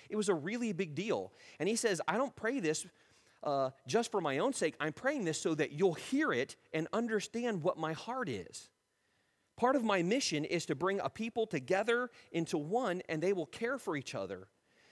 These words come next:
And then he starts talking about love, so that they will love each other. They will love you like I love you, and they will love each other the way you love them. And there's this picture. It's almost like this. In the Trinity,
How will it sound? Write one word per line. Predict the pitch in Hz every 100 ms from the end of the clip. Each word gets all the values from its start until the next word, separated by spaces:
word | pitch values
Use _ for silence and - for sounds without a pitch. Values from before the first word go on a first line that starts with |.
| -
And | - 185
then | 196 _
he | 226
starts | 226 240
talking | - 226 240 214
about | 220 180
love, | 226 247 120 -
so | - 185
that | 156
they | 226 233
will | 208
love | 214 220
each | 214 -
other. | 269 214 127
They | 175
will | 208 196
love | 226 170
you | 214 254
like | 233 202 -
I | 196 269
love | 269 190 135
you, | 127 98 90 - - -
and | 160
they | 196
will | 233 214
love | 226
each | 226 -
other | 240 254 110 98 _
the | 185
way | 208
you | 208 226 269
love | 262 226
them. | 196 285 185 90 90 _ _
And | - 202
there's | 220 165 - - - _
this | 190 190
picture. | - 262 - 139 - - -
It's | 196 -
almost | - 262 294 254 233
like | 190 -
this. | 214 92 - - _ _ _ - _
In | - 247
the | 311
Trinity, | - - 247 165 - 127 127